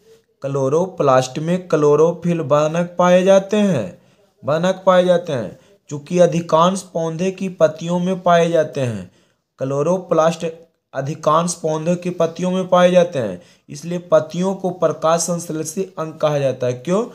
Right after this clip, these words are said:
तो क्लोरोप्लास्ट में क्लोरोफिल बनक पाए जाते हैं, और चूंकि अधिकांश पौधों की पत्तियों में पाए जाते हैं, इसलिए पत्तियों को प्रकाश संश्लेषी अंग कहा जाता है।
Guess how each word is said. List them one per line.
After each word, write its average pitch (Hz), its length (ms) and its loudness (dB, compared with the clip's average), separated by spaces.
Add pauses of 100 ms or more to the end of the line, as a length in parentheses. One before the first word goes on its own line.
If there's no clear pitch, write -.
(260)
तो 147 80 -10
क्लोरोप्लास्ट 151 1080 0
में 175 240 -6
क्लोरोफिल 170 520 2
बनक 190 460 2
पाए 190 180 6
जाते 175 300 0
हैं, 170 340 -4 (300)
और 127 100 -6
चूंकि 151 340 -8
अधिकांश 170 560 2
पौधों 165 400 -2
की 180 140 -6
पत्तियों 175 460 -4
में 180 380 -4
पाए 185 320 4
जाते 185 320 0
हैं, 160 300 -4 (240)
इसलिए 156 300 -10
पत्तियों 165 500 -2
को 185 120 -6
प्रकाश 160 500 -2
संश्लेषी 165 600 -8
अंग 156 340 -8
कहा 147 280 -4
जाता 123 400 -4
है। 92 240 -12